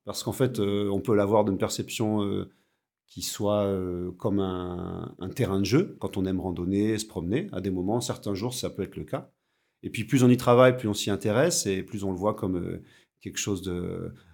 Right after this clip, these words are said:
Euh, ça peut être un sujet d'étude, mais c'est surtout un, un lieu de vie, en fait. Un lieu de vie, puisqu'il y a des humains qui y travaillent, euh, il y a des troupeaux, donc, euh, de vaches qui sont sur le site. Et puis, euh, un lieu de vie aussi, euh, bien sûr, sauvage, quoi, avec toutes les espèces que,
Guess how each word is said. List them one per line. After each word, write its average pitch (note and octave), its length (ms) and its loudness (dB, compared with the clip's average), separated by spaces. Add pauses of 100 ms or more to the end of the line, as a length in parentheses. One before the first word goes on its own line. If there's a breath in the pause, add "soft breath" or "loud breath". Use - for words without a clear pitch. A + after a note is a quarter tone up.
(160)
Euh, D#2+ 200 -8
ça - 100 -10
peut G2 100 -4
être - 140 -6
un F2 60 -4
sujet F#2+ 260 -4
d'étude, F3+ 420 -4 (640)
mais G2 140 -4
c'est G2+ 140 -6
surtout C3+ 460 2
un, F#2+ 180 6
un G2 100 2
lieu G#2 180 4
de G2+ 80 -2
vie, C3+ 160 4
en G2+ 60 2
fait. - 320 -8
Un F#2+ 100 -10
lieu F#2+ 160 -4
de G#2 80 -2
vie, C3+ 200 -2
puisqu'il - 280 -8
y E2+ 40 0
a E2+ 40 0
des F#2 260 0
humains G#2 300 2
qui G#2 200 -6
y - 20 -8
travaillent, G2 520 2
euh, F2+ 160 -2
il F2 60 -4
y E2+ 40 -4
a D#2+ 40 -8
des E2+ 80 -10
troupeaux, - 400 -8
donc, F2 220 -10
euh, F2 200 -12 (280)
de F2 80 -10
vaches A2 340 -2
qui G#2 60 -8
sont F2+ 160 -10
sur - 180 -12
le E2+ 60 -8
site. D3+ 400 -6 (400)
Et D2 80 -12
puis, A2 360 -4
euh, E2+ 280 -4 (420)
un E2+ 80 -12
lieu E2+ 140 -8
de E2+ 80 -12
vie F#2+ 180 -4
aussi, G2 380 -2
euh, E2 180 -4
bien - 140 -10
sûr, - 200 -8
sauvage, A#2 380 -2
quoi, - 200 -14
avec D2+ 260 -14
toutes - 160 -16
les D2+ 160 -6
espèces - 400 -6
que, D#2+ 280 -10